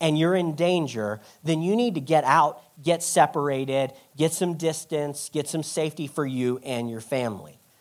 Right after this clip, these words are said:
Now, the Bible never says abuse is a legitimate grounds for divorce. Doesn't say it.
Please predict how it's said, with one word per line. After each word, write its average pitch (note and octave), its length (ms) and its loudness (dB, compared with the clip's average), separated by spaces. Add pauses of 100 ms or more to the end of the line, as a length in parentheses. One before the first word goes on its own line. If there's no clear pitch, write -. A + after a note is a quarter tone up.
Now, E3 220 4 (680)
the F3 120 4
Bible B3+ 300 8
never G#3+ 420 4
says G3 800 4
abuse D3 680 -2
is D#3 160 -2
a D#3+ 80 0
legitimate C#3 640 0
grounds B2 380 -2
for A#2 160 -6
divorce. G#2+ 580 -10 (400)
Doesn't C3+ 280 2
say C3 260 -2
it. - 120 -12